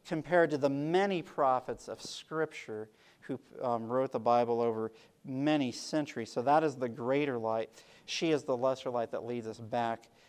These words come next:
to that greater light. So <clears throat> I've shared a few thoughts thus far on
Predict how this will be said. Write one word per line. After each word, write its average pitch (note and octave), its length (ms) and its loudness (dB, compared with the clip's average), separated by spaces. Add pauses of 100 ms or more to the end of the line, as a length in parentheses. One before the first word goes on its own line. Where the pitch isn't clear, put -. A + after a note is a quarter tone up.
(160)
to - 420 -4
that A2+ 300 -2
greater A2 400 -4
light. - 420 -8 (840)
So E3 480 2 (500)
<clears throat> - 580 -20
I've E3+ 160 6
shared A#3+ 280 6
a D#3 40 2
few F3 280 -6
thoughts D#3+ 580 6
thus D3 320 2
far C#3 400 4
on B2 280 0